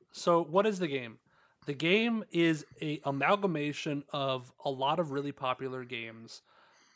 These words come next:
Pokemon being one of 'em. Um, another, some of the other ones, uh, people relate it to Ark. Uh, people compare it a lot to, um, like, Minecraft or, uh, there was another building survival game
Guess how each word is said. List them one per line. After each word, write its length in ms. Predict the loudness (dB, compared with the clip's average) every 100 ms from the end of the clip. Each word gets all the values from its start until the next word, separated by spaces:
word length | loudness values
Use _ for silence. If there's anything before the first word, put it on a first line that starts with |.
| 2
Pokemon 440 | 4 6 6 6 6
being 200 | 2 2
one 200 | 2 0
of 80 |
'em. 220 | -4 -6 -14 _ _ _ _ _ _
Um, 400 | -2 0 2 -2 -6 -2
another, 440 | 2 4 2 0
some 180 | -2 -2
of 60 | -2
the 80 | -4
other 140 | -2
ones, 480 | -2 -2 -2 -4 -8 -4
uh, 240 | 0 0
people 300 | -4 -6 -4
relate 280 | -2 -2 -2
it 100 | -4
to 120 | -12 -8 -4
Ark. 340 | -2 -4 -10 -20 _ _ _ _ _ -8
Uh, 280 | -2 -2 -2
people 380 | -6 -8 -6 -4
compare 420 | -6 -2 2 2
it 120 | 0
a 60 | -4
lot 380 | 0 0 0 -6
to, 440 | -10 -8 -6 -10 -8
um, 540 | -6 -4 -6 -8 -14 -18 _ -14
like, 140 | -14 -14 -6
Minecraft 800 | -2 0 -2 -2 2 4 2 -2 -4
or, 280 | -2 0
uh, 360 | -2 -2 -2 -4 -6
there 100 | -10
was 100 | -8
another 200 | -6 -8
building 640 | -6 -6 -4 -6 -8 -12 -16 _ _ -10
survival 640 | -4 0 2 0 -2 -6
game 500 | -10 -10 -10 -12